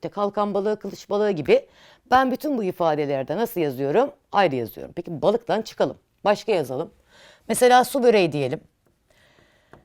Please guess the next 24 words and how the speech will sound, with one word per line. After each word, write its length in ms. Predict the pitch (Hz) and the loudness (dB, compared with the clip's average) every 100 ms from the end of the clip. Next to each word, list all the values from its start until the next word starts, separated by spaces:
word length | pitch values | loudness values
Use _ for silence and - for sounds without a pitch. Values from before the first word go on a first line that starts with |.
| _ _ _ _ | _ _ _ _
Bu 80 | 277 | 2
ifadeye 500 | 320 - 262 254 262 | 4 6 6 8 6
baktığınızda 760 | 240 220 240 226 226 196 233 226 | 6 4 2 2 0 2 4 6
o 140 | 214 214 | 2 0
bir 180 | 196 | 0
börektir 680 | 165 180 240 - 240 254 - - | 4 4 4 0 -2 -2 -4 -6
ama 180 | 190 | -4
su 160 | 190 247 | -4 -4
kelimesi 460 | 262 254 254 247 240 | 0 2 2 0 0
orada 460 | 214 233 240 240 | 0 2 2 2
hani 320 | 226 233 190 | 2 0 0
yapma 380 | 175 202 247 302 | -2 -2 -2 -2
şeklini 560 | - 240 240 247 247 220 | 0 0 0 0 2 4
belki 320 | 226 233 233 | 4 4 -2
hatırlatırmış 720 | 214 - 220 220 254 226 170 | -4 -2 0 0 0 -2 -4
gibi 160 | - 151 | -4 -2
ama 220 | 202 151 | -2 -4
su 240 | - - - | -6 -12 -6
kelimesi 520 | 277 240 240 226 202 | -2 0 0 -2 -2
direkt 240 | 220 220 | -2 2
olarak 320 | 220 214 214 | 2 2 0
oraya 260 | 208 214 208 | 0 0 0
ne 60 | 226 | 0
yapmayacağız? 580 | 196 147 131 185 247 | -2 -4 0 0 0